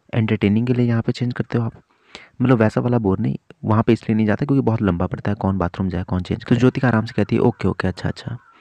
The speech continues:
अ, तो राहुल वैद्य कहते हैं, "नहीं, आपको अच्छा नहीं लग रहा?" तो कहते हैं, "नहीं, नहीं, मुझे कोई प्रॉब्लम नहीं, मैं तो बस ऐसे पूछ रही हूँ क्योंकि आप आए यहाँ पे चेंज करने लग गए एकदम से, मुझे यहाँ पता नहीं था।" तो राहुल वैद्य कहते हैं, "नहीं, नहीं, अगर आपको प्रॉब्लम हो रही है तो मैं चले जाता हूँ।" वो कहते हैं, "नहीं, नहीं, मुझे नहीं प्रॉब्लम, लेकिन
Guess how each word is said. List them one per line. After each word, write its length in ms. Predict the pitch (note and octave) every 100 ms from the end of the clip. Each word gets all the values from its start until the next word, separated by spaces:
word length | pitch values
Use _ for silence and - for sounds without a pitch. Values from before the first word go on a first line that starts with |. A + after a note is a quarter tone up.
| - _ - -
अ, 60 | G2+
तो 260 | A2+ A2+ -
राहुल 160 | A2 A2
वैद्य 180 | A#2 A#2
कहते 240 | G2+ -
हैं, 120 | A#2+ - -
"नहीं, 100 | B2
आपको 300 | A2+ - A#2+
अच्छा 360 | - - - C3+
नहीं 100 | C3
लग 120 | A#2+
रहा?" 140 | C3+ - _ _ _ _ - - -
तो 80 | B2
कहते 140 | C#3
हैं, 40 |
"नहीं, 100 | D#3
नहीं, 100 | E3+
मुझे 220 | A#2+ G#2+ C3
कोई 100 | B2
प्रॉब्लम 280 | G#2 G2
नहीं, 100 | A#2
मैं 120 | B2+ A2+
तो 100 | G#2+
बस 140 | -
ऐसे 160 | G#2 G#2+
पूछ 260 | G2 F#2+
रही 100 | -
हूँ 100 | G2
क्योंकि 180 | G#2+ G#2
आप 180 | G#2 G#2
आए 160 | G2
यहाँ 140 | G2+ G2
पे 100 | G#2
चेंज 220 | - G2+
करने 200 | G2+ F#2+
लग 140 | F#2
गए 100 | G2
एकदम 220 | F#2+ F#2 F#2+
से, 160 | C#3+
मुझे 220 | B2 G#2+
यहाँ 160 | G#2 G2+
पता 220 | G2 G2 G2
नहीं 120 | F2+
था।" 100 | G2
तो 100 | A#2
राहुल 160 | B2
वैद्य 200 | C3 B2+
कहते 180 | A#2+ B2
हैं, 60 | B2
"नहीं, 100 | A#2+
नहीं, 100 | B2+
अगर 220 | A2+ A2
आपको 220 | F2+ -
प्रॉब्लम 300 | - F#2 G2
हो 120 | G#2
रही 100 | F2+
है 60 | B2
तो 100 | C3
मैं 80 | B2+
चले 200 | A2 F#2+
जाता 240 | - -
हूँ।" 100 | B2+
वो 80 | C3
कहते 200 | - C#3
हैं, 60 | D3
"नहीं, 120 | D3
नहीं, 100 | D3+
मुझे 200 | B2+ A2+
नहीं 100 | B2
प्रॉब्लम, 240 | - A#2
लेकिन 400 | C3+ C3+ B2 -